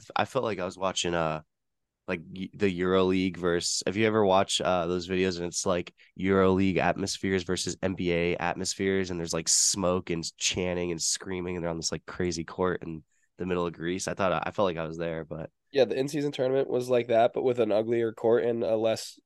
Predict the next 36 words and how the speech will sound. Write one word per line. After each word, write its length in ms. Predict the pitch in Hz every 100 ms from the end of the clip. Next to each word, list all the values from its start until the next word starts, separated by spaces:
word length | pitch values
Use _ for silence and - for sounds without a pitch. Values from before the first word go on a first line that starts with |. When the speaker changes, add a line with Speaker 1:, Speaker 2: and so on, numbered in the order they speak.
| _ - 123 - -
Speaker 2:
excited 420 | 113 - 107 101
fan 220 | 104 101
base. 220 | - - -
Speaker 1:
Less 180 | 90
Speaker 2:
So 80 | 110
Speaker 1:
locked 280 | 90 87 -
in. 200 | 85 82
Yeah, 240 | 85 80 78
so 140 | -
I 40 | 87
guess 160 | 85
it 100 | 85
wasn't 260 | 78 80 82
really 120 | 80
like 160 | 80 -
that. 160 | 80 -
Um, 260 | 120 95 - - 220 - -
Speaker 2:
<laughs> 460 | - - - -
Speaker 1:
yeah, 200 | 165 113 -
I 100 | 139
don't 80 |
know. 80 | 98
I 140 | 87 170
like, 220 | 151 135 151
I 100 | 170
liked 280 | 117 - _
the, 460 | 98 90 82 80 78 -
uh, 480 | 90 82 78 76 - _ _ _ -
the 80 | 101
courts. 340 | 90 85 92
I 60 | 113
thought 140 | 127
it 20 |
was 80 | 92
something 320 | 101 87 82
new, 420 | 82 80 82 82